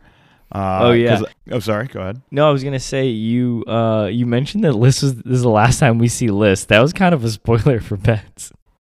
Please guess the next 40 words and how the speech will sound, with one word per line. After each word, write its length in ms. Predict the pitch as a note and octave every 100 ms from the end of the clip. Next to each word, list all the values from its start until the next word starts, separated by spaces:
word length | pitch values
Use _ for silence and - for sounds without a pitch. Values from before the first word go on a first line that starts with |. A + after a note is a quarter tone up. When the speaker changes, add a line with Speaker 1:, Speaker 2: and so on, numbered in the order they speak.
| _
Speaker 1:
Is 180 | D3+ D3
it 60 | D3+
really? 480 | G2+ B2 G#3 D4+ - _ _ _ _ _ _ _ D#3
Speaker 2:
You 80 |
said 220 | D#3 F#3 F3
it 60 |
was 180 | E3 D3+
the 80 | C#3+
last 420 | B2 B2+ D3 -
time 380 | - C#3 C3+ A#2+
we 120 | A2
ever 340 | G#2+ A2 A#2+ A#2+
see 260 | - A2+
Liz. 640 | G2+ G2+ G2 E2+ - - _ _ _ _ _ _ _ _ _ _ - D3+
Speaker 1:
I, 140 | E3
I 80 | C3+
didn't 300 | D3 E3+ F3
mean 220 | C#3 C#3 B2
to 100 | A2
extend 380 | - B2 A#2
it 80 | F#2+
for 100 | A2
forever. 600 | G#2 F2+ G2 F2 D#2+ F2+ - -
I 120 | G#2+ A2
thought 240 | - F#3
we 100 | A#2
see 220 | - B2+
her 160 | G#2 G2+
later 520 | F#2+ G#2+ F#2+ E2+ F2+ -
early. 460 | F#2+ D3 G#2+ - - G#2+
Who's 240 | F3+ F3
the, 100 | F3+
who, 240 | E3 G#3
who 240 | - D#3+ A3+
does 200 | B3+ - _ _ _ -
Shallan 360 | - F#3+ G3
Speaker 2:
Who 60 | F3+
Speaker 1:
meet 120 | F#3+
up 180 | G3+ -
with? 280 | F#2 -